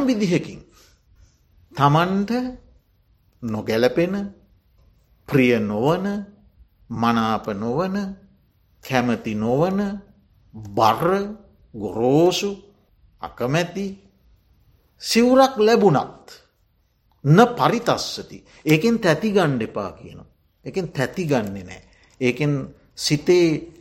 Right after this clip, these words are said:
නොසතුටක් ඇති කරගන්න. දැන්න කරුණු හතරක් කිව්ව. ලද ඒකින්, ලද සිවුරකින් සතුටු වුණා, ලද සිවුරකින් සතුටු වීමේ ගුණය කියලා දෙනවා.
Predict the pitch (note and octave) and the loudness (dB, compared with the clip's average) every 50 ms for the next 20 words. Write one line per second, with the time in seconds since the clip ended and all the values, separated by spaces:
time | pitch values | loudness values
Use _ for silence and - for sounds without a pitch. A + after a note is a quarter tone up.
0 | _ _ _ - B2 A#2+ A#2 A#2 C3 D#3+ D#3+ - G#3+ - A2+ G#2 A2+ G2 - - | _ _ _ -10 -6 -6 -4 0 0 2 2 2 0 -2 -4 -4 -4 -6 -6 -10
1 | G2 - - - F2+ F2 - - - - - - - - _ _ _ _ _ _ | -12 -14 -14 -16 -16 -16 -16 -16 -18 -20 -20 -20 -20 -20 _ _ _ _ _ _
2 | _ _ _ A2 A2 A2+ A#2 C3+ - A#2+ G#2+ A2+ C3 D3 C3 C3+ C3 - E3+ F3 | _ _ _ -10 -8 -6 -8 -6 -4 -2 -2 -2 -2 -4 -4 -4 -2 0 2 2
3 | F3 - - - - E2+ - - - - _ _ _ _ _ _ A2 G2 G#2+ A2+ | 2 0 -2 -8 -14 -14 -14 -16 -18 -20 _ _ _ _ _ _ 0 2 2 4
4 | - B2+ C3 C3 C3+ C#3 C3+ C3+ - C#3 D3 - A2+ G#2 G#2 G2 G#2 A#2+ A#2+ - | 4 4 4 4 4 2 2 0 -4 -6 -6 -6 -4 -2 -2 -2 0 -2 -2 -2
5 | D3+ C3+ C3+ C3+ C#3+ C#3+ C#3+ C#3+ D3 C#3+ - - D3 C#3 - D3 C#3+ D3+ E3 E3 | -2 -2 -2 0 -2 -2 -2 -4 -6 -4 -2 -2 -4 -2 -2 -6 -6 -4 -4 -4
6 | E3+ F#3 G#3 A3+ B3+ E4 - - - _ _ _ _ _ _ _ _ _ - G2 | -2 -2 0 0 -2 -2 -4 -12 -18 _ _ _ _ _ _ _ _ _ -8 -4
7 | G2+ G#2+ G#2+ A2 A#2 A2+ B2 C#3+ F3+ F3 - F#3+ F#3 F#3 F#3 F3+ F#3 F3+ - F3+ | -2 0 2 4 2 2 4 2 0 0 0 0 2 2 4 2 2 0 0 -6
8 | F3+ F3 - F3+ E3+ E3+ F3+ E3+ E3 F3 F3+ F3+ F3+ F3+ F3+ F#3 F#3 F#3+ G3+ G3 | -8 -6 -4 -4 -4 -2 -4 -6 -6 -6 -4 -4 -4 -4 -4 -4 -4 -4 -4 -4
9 | F3 D#3 D3+ E3 D#3 C3+ A#2 G#2 F#2 - G#2+ G2 F2 - F2+ - - - - - | -2 0 0 2 2 2 0 0 -4 -8 -10 -12 -12 -12 -14 -16 -16 -18 -18 -20
10 | - | -20